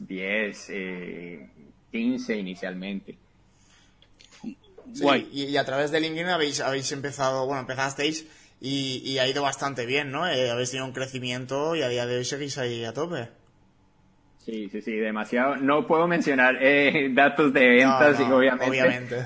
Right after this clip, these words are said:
Speaker 1: pero, pero le-, les garantizo que ha sido impresionante el crecimiento y... y no, realmente la empresa es muy sólida. ¿Qué es lo que pasa? Obtener, eh, eh, datos de perfiles personales es muy difícil en LinkedIn.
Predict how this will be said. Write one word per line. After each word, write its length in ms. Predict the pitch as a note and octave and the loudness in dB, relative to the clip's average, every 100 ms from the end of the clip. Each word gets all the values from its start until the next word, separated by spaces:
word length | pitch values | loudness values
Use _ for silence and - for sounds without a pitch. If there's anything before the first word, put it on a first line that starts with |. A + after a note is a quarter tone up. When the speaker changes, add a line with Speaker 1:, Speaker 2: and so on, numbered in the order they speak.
| - - | -8 0
Speaker 1:
pero, 320 | C3 B2 A#2+ - | 2 4 2 4
pero 380 | D3 C#3 C3 | 6 8 6
le-, 320 | B2+ C3+ C3+ B2 | 4 4 6 6
les 220 | C3 B2+ | 6 8
garantizo 440 | C3+ C3 C#3 D#3 | 8 8 6 4
que 100 | D#3 | 6
ha 60 | C3+ | 6
sido 200 | C#3+ C#3 | 6 6
impresionante 600 | C#3+ D3 C3+ A#2+ A#2 A#2+ | 6 4 4 2 2 0
el 80 | A#2+ | 2
crecimiento 760 | C#3 - A#2 A#2+ B2 E3 F#3+ | 0 2 2 2 2 0 -4
y... 540 | - B2+ B2+ B2 A#2+ - - - _ - _ _ _ - | 2 6 10 10 8 4 -10 -20 _ -20 _ _ _ 2
y 100 | C#3 | 4
no, 180 | D3+ D3+ | 6 6
realmente 440 | C#3 C3+ D3+ - | 6 4 0 -2
la 60 | D3 | -2
empresa 260 | B2+ B2 | 0 -2
es 60 | C#3 | -2
muy 100 | D3 | -2
sólida. 340 | D3 B2 A2 | 2 4 2
¿Qué 80 | - | 2
es 60 | D#3+ | 0
lo 100 | F3 | 0
que 100 | C#3+ | 0
pasa? 460 | D3+ C3 A#2+ F#2+ - | 4 4 2 -2 -2
Obtener, 680 | B2 D3 C#3 C#3 C#3+ - | -2 -2 0 0 -2 -4
eh, 720 | D3+ E3+ E3 D#3+ D3 C3+ A2+ F2+ _ _ - | -4 -2 0 0 0 -2 -6 -12 _ _ -6
eh, 240 | A#2 A2 | -4 0
datos 500 | A#2 C#3 - D#3 D#3 | 2 2 2 -2 0
de 120 | C#3+ | -2
perfiles 460 | B2 A#2 - B2 C3 | 0 -2 2 2 2
personales 520 | - B2+ A#2 G2+ A2 | -2 -2 -2 -4 -4
es 60 | A2+ | -2
muy 160 | A#2 | 0
difícil 480 | G2 - B2 A2+ A2+ | -2 -2 0 2 0
en 180 | G#2 F#2+ | 0 0
LinkedIn. 420 | G#2+ G2 - - | 0 -2 -8 -16